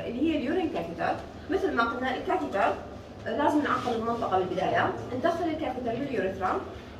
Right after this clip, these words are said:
بعدين أكو فد، آه، فتحة خاصة يسموها البالون انفليشن، ثبتنا الكاثيتر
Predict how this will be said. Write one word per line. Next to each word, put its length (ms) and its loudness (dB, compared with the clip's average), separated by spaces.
بعدين 400 4
أكو 160 -2
فد، 160 4
آه، 160 0
فتحة 340 0
خاصة 340 2
يسموها 420 0
البالون 500 2
انفليشن، 440 -2
ثبتنا 400 0
الكاثيتر 540 -2